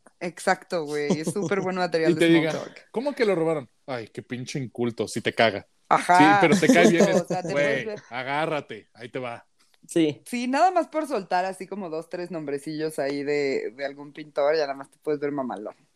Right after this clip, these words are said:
Speaker 3: Exacto.
Speaker 1: Ojalá el otro no sepa, güey, porque a mí me, luego ya me preguntan, "La técnica de la chingada", ya me fui a la verga, ¿no? Pero bueno. Este, <laughs> muchas gracias, Fercho. Mi Twitter es Mariana O V ochenta y ocho, mi Instagram es Mariana Oyamburu.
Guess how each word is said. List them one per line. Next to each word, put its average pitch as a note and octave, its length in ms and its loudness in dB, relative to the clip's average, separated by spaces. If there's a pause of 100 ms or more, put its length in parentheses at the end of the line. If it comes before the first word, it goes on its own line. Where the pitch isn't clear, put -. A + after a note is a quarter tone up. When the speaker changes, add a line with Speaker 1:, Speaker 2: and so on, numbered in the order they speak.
(180)
Speaker 3:
Exacto. E3+ 500 0 (140)
Speaker 1:
Ojalá G3 420 6
el B3 140 6
otro F#3+ 260 2
no F#3+ 160 -2
sepa, G#3+ 280 2
güey, D3 260 -4
porque C#3+ 220 -8
a D3 40 -4
mí D3+ 120 -6
me, E3+ 120 -8
luego F3 220 -4
ya E3+ 100 0
me E3+ 80 -4
preguntan, F#3+ 420 -2
"La A#3 120 6
técnica G4 760 0
de E4+ 60 4
la C4+ 120 -4
chingada", B3 440 -10
ya G#3 80 -8
me G3+ 120 -12
fui F3 100 -14
a E3+ 40 -4
la F3 80 -8
verga, C3+ 280 -16
¿no? F3 140 -20
Pero C#3 160 -20
bueno. F2 140 -20 (760)
Este, G3+ 520 -4 (640)
<laughs> - 920 -10
muchas B3 400 -4
gracias, A3+ 420 2
Fercho. C4 440 -6 (320)
Mi G#3+ 300 -4
Twitter A3 420 -4
es G#3+ 140 -2
Mariana G3+ 540 0
O F#3+ 80 0
V F#3 280 -2
ochenta F3 400 -8
y F3 80 -6
ocho, A#3 320 -4
mi G3+ 180 -6
Instagram F3+ 440 -2
es E3 100 -10
Mariana E3 300 -2
Oyamburu. F3 580 -4